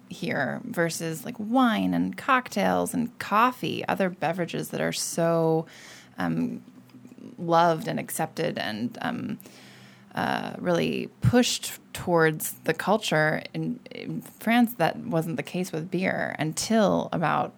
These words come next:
f-, yeah, five, six, seven years ago. And beer is now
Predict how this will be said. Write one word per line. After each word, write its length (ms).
f-, 260
yeah, 400
five, 320
six, 260
seven 260
years 220
ago. 500
And 360
beer 600
is 240
now 800